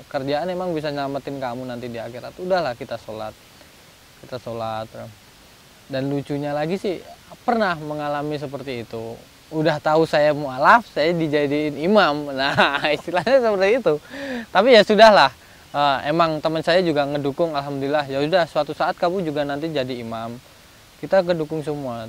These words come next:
teman-teman saya. Nah, jadi dari situ belajarlah, eh, jangan cuma puas dari ilmu. Ap-, walaupun kita dari kecil Islam,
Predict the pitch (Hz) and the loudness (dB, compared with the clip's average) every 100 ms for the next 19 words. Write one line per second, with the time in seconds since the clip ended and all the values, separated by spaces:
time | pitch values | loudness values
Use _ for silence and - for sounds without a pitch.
0 | 117 120 120 120 117 113 120 117 113 113 | -12 -12 -10 -10 -10 -10 -8 -6 -6 -8
1 | - - - - - - - - - - | -14 -20 -20 -20 -20 -20 -20 -20 -20 -20
2 | - 131 123 127 131 131 131 123 123 131 | -10 -8 -6 -4 -6 -6 -6 -6 -6 -8
3 | - 165 143 - - 151 - - - - | -6 -6 -6 -10 -20 -20 -20 -20 -20 -20
4 | 151 143 143 170 151 117 117 131 117 113 | -10 -6 -2 -2 -2 -6 -10 -12 -12 -12
5 | 117 117 110 - 123 135 143 143 143 165 | -12 -16 -18 -20 -12 -6 -4 -4 -4 -6
6 | 165 - 196 165 - 131 127 127 127 123 | -8 -4 -4 -4 -12 -10 -10 -10 -12 -12
7 | 123 120 120 127 - - 139 143 147 175 | -10 -10 -12 -14 -16 -6 -4 -2 -4 -4
8 | 170 170 185 180 165 175 180 - 185 160 | -4 -2 -2 -2 -4 -4 -8 -6 -4 -4
9 | - 123 | -6 -12